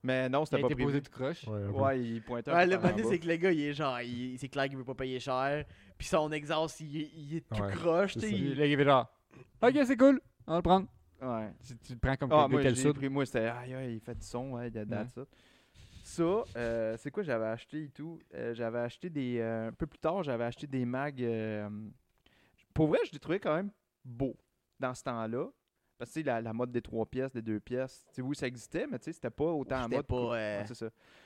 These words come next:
Speaker 1: Je sais
Speaker 4: pas
Speaker 1: pas si
Speaker 4: connu,
Speaker 1: vous
Speaker 4: là.
Speaker 1: connaissez ça, euh, A C R Design, ça
Speaker 4: Zéro.
Speaker 1: s'appelait.
Speaker 4: Fuck off.
Speaker 2: Non.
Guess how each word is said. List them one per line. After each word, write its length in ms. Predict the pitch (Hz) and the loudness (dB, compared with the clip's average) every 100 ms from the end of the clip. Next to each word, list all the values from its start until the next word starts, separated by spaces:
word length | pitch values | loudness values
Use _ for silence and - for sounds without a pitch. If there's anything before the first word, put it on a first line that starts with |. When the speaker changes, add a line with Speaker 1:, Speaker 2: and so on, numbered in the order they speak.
| - | -12
Speaker 1:
Je 40 | 120 | -6
sais 60 | |
Speaker 4:
pas 60 | - | -2
Speaker 1:
pas 80 | 302 | -2
si 120 | 220 | -2
Speaker 4:
connu, 100 | 180 | -6
Speaker 1:
vous 40 | 110 | 2
Speaker 4:
là. 80 | 165 | 2
Speaker 1:
connaissez 360 | 147 139 151 | 2 -4 -6
ça, 300 | - 190 208 - | -4 -4 -4 -2
euh, 260 | 120 117 113 - | 0 2 0 -2
A 140 | - 180 | -2 -2
C 200 | - 156 | 0 2
R 240 | 151 147 | 2 0
Design, 680 | 127 127 117 123 123 107 107 - _ _ - | -2 -4 -2 -2 -4 -6 -12 -18 _ _ -20
ça 40 | 123 | -8
Speaker 4:
Zéro. 180 | 127 107 | -6 -4
Speaker 1:
s'appelait. 180 | 113 127 - | -8 -12 -6
Speaker 4:
Fuck 160 | 127 | -4
off. 80 | 110 | -2
Speaker 2:
Non. 100 | 131 | -6